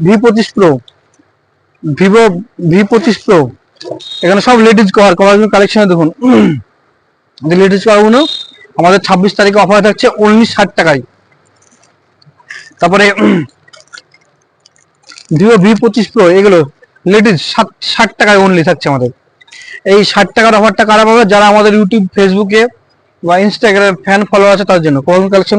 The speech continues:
দেখা পরে? তারপরে Samsung-এর চলে আসো, এখানে Samsung-এর আইটেমগুলো দেখো। Samsung-এর এ চোদ্দ, এ পনেরো একবার লেটেস্ট ভার্সন, এ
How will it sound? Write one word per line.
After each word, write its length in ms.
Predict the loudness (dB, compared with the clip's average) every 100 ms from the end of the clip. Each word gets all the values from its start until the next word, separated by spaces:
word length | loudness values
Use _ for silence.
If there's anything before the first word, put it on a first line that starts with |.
| -2
দেখা 120 | -2 0
পরে? 120 | -2 -4 -10 -20 -20 -14 -4 0 2 2 -2 -8 -20 -20 _ _ _ _ -16 -16 -18 _ _ _ -20 -20 _ _ _
তারপরে 220 | -2 -2 -2
Samsung-এর 380 | -2 0 2 0 2
চলে 120 | 0
আসো, 140 | 0 -2 -6 -16 _ _ -4
এখানে 180 | -2 -2
Samsung-এর 360 | 0 0 2 2
আইটেমগুলো 380 | 2 2 0 0 0
দেখো। 160 | -2 -6 _ _ -20 -20 _ _ _ _ _ _ _ _ _ _ _ -8
Samsung-এর 460 | -2 0 2 0 0 -4 _ _ _ _ _ _ _ _ _ _ _ _ _ _ -20 _ 0
এ 20 | 0 2
চোদ্দ, 220 | 2 4 2 2
এ 20 | 2 2
পনেরো 280 | 2 4 4 2
একবার 220 | 2 2 2
লেটেস্ট 260 | 2 2 2
ভার্সন, 320 | 2 0 0 0 -2 _ -20 -20 _ _ _ _ _ _ _ -2 0
এ 20 | 2